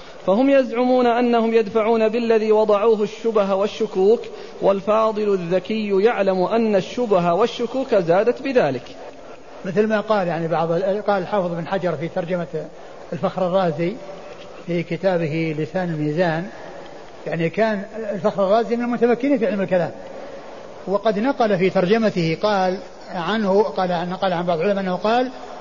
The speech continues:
Speaker 2: "وكان مع تبحره في علم الكلام يقول: 'الفائز من كان على عقيدة العجائز.'" يعني على الفطرة،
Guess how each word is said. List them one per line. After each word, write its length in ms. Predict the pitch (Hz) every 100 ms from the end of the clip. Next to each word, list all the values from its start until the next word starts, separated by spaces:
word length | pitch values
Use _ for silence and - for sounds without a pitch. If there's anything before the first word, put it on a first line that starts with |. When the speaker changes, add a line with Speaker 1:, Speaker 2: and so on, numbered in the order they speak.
| - 214
Speaker 2:
"وكان 480 | 214 247 269 247
مع 220 | 233 202 214
تبحره 440 | 214 247 - 247
في 320 | 240 208 233
علم 180 | 226 226
الكلام 380 | 220 226 233 226
يقول: 400 | 226 262 285 269 - - -
'الفائز 580 | 247 208 247 240 226 190
من 120 | 214
كان 280 | 190 214 208
على 260 | 165 202
عقيدة 440 | 190 196 196 208 175
العجائز.'" 500 | 185 160 165 143 123 - - - - - - - - - - - 254
يعني 140 | 277
على 100 | 269
الفطرة، 340 | 208 330 214